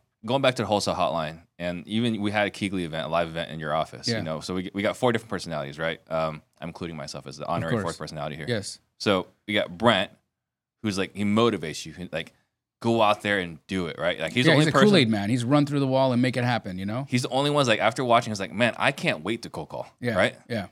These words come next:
Speaker 1: Who says, "I can't wait to cold call"? Well, if you listen to Brent, you can't wait to cold
Speaker 2: Exactly.
Speaker 1: call, right? Is, am I off base there? Is that
Speaker 2: Not
Speaker 1: about
Speaker 2: at
Speaker 1: right?
Speaker 2: all.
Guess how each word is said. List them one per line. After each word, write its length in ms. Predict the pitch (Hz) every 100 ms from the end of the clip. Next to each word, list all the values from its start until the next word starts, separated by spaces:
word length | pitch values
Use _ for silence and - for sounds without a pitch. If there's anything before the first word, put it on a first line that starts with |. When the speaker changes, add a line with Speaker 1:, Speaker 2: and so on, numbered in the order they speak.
| -
Speaker 1:
Who 80 | 143
says, 220 | 156 135
"I 60 | 117
can't 160 | 107
wait 100 | 87
to 60 | 82
cold 140 | 90
call"? 120 | 78 76
Well, 140 | 92
if 60 | 98
you 80 | 107
listen 220 | 117 131
to 60 |
Brent, 220 | 95 113 82
you 80 |
can't 180 | - 92
wait 100 | 82
to 40 | -
cold 140 | -
Speaker 2:
Exactly. 400 | 104 104 95 90
Speaker 1:
call, 100 | 76
right? 120 | 87 80
Is, 160 | 87 -
am 120 | 104
I 120 | 101 -
off 220 | 95 -
base 200 | 98 -
there? 100 | 95
Is 80 | 87
that 80 |
Speaker 2:
Not 60 | 113 113
Speaker 1:
about 60 | 92
Speaker 2:
at 20 |
Speaker 1:
right? 100 |
Speaker 2:
all. 80 | 78